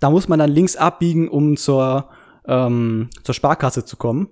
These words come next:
wo ich dann halt Geld abheben könnte. Ähm, und davor, also so,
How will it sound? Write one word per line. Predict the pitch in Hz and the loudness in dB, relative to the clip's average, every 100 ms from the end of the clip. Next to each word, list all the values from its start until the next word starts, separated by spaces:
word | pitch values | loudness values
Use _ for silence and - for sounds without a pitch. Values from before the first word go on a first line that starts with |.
| - | -2
wo | 123 | -2
ich | 120 | 0
dann | 135 | -2
halt | 120 | -2
Geld | 127 127 | 0 0
abheben | - - 113 | -2 -2 -2
könnte. | 113 117 120 185 - - - - - _ - | 0 -2 0 -2 -4 -16 -20 -20 -20 _ -4
Ähm, | 131 127 139 | -2 0 -2
und | - 135 | -2 -2
davor, | 135 160 180 247 - - | 0 2 4 2 -4 -8
also | 127 120 | -4 -2
so, | 127 123 | -2 -2